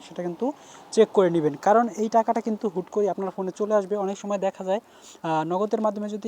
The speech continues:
টাকাটা দেওয়া হয় তাহলে কিন্তু ব্যালেন্সে টাকা চলে আসে কিন্তু মেসেজ আসে না, আর বিকাশের মাধ্যমে কিন্তু টাকাটা চলে আসে, মেসেজও আসে। কিন্তু অনেক সময় দেখা যায় সার্ভার সমস্যার কারণে টাকাটা কিন্তু already চলে আসে কিন্তু মেসেজ আসে না। তো সবাইকে রিকোয়েস্ট করবো অবশ্যই আপনারা ব্যালেন্সটা চেক করে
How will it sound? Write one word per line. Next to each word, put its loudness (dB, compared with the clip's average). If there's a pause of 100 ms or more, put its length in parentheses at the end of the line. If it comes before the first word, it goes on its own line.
টাকাটা -2
দেওয়া 2
হয় 0
তাহলে -2
কিন্তু -8 (280)
ব্যালেন্সে -8 (120)
টাকা -4 (100)
চলে -2
আসে -6
কিন্তু -8 (100)
মেসেজ -6
আসে -14
না, -20 (380)
আর 0 (100)
বিকাশের -6
মাধ্যমে -4
কিন্তু -6 (100)
টাকাটা -2 (400)
চলে 2
আসে, -2 (320)
মেসেজও 2
আসে। -4
কিন্তু -8
অনেক -6
সময় -4
দেখা -4
যায় -2
সার্ভার 0 (360)
সমস্যার 0
কারণে 2 (100)
টাকাটা -4
কিন্তু -8
already -6 (100)
চলে -2
আসে -8 (120)
কিন্তু -12 (520)
মেসেজ 0
আসে -16
না। -14 (300)
তো -4 (140)
সবাইকে 2 (120)
রিকোয়েস্ট 0
করবো -2
অবশ্যই -4
আপনারা 0 (100)
ব্যালেন্সটা 0
চেক -6
করে -4